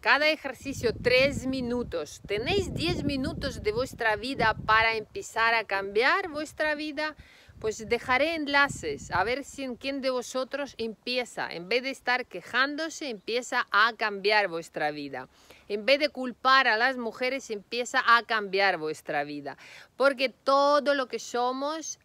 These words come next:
atraemos. Es decir, mi vibración atrae a mis amigos,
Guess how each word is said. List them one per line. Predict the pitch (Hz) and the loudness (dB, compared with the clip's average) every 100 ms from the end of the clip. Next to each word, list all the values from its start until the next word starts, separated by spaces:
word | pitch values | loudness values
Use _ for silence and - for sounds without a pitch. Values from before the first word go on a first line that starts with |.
| - | 0
atraemos. | 196 196 190 190 208 240 196 160 - | 0 2 2 4 2 0 -4 -8 -4
Es | 226 | -4
decir, | 247 - 208 | -4 -6 -4
mi | 214 240 | -2 -2
vibración | 247 226 226 214 - 285 311 330 | -4 0 0 0 -4 -2 -2 2
atrae | 247 - 247 277 247 | 0 2 4 4 4
a | |
mis | 196 202 - | 0 -4 -2
amigos, | 190 185 233 240 160 135 - | -2 0 -4 -4 -6 -6 -12